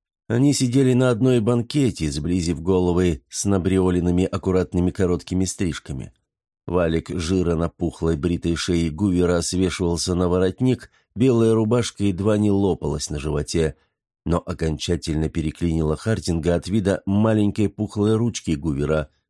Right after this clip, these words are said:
поглаживающей руку Толсона. В то остановившееся мгновение Хардинг видел длинные изящные пальцы Толсона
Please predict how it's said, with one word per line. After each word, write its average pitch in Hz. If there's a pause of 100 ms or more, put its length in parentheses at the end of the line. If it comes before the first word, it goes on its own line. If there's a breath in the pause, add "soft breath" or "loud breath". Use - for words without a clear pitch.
поглаживающей 85
руку 85
Толсона. 62 (1040)
В -
то 143
остановившееся 110
мгновение 110 (200 loud breath)
Хардинг 110
видел 107
длинные 101
изящные 95
пальцы 95
Толсона 78